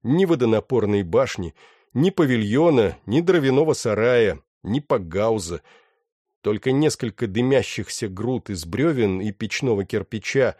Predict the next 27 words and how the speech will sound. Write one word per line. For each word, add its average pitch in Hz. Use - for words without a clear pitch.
обозначили 131
место, 113
где 90
стояли 101
домики 82
работников. -
Среди 107
разрухи 110
бродили 107
ошеломлённые 110
бойцы 101
штурмовых 87
отрядов. -
Похоже, 180
им 180
не 170
потребовалось 139
сделать 110
ни 143
единого 107
выстрела. -
Все, -
кто 98
оказались 95
в 95
роли 90
зрителей, 98